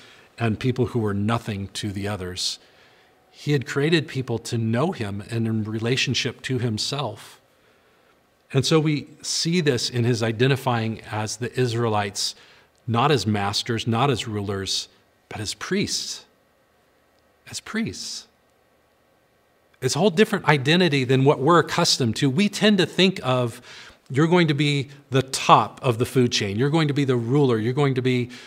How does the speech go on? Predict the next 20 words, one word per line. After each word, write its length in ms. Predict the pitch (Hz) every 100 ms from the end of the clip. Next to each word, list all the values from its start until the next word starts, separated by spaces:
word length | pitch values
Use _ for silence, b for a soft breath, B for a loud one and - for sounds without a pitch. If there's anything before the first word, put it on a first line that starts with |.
| B _
the 100 | 123
very, 380 | 135 131 120 117 B B -
uh, 220 | 113 110 107
you're, 160 | 139
you're 160 | 131 143
going 200 | 160 139
to 40 |
be 140 | 131 131
over 480 | 160 165 139 123 110
others 640 | - 151 135 113 101 - - _
who 120 | -
are 120 | 120
going 180 | 117 127
to 80 | 110
serve 400 | - - 135 127
you 140 | 113 104
or 80 |
be 200 | 101 110
beneath 440 | 101 104 104 107 -
you." 200 | 87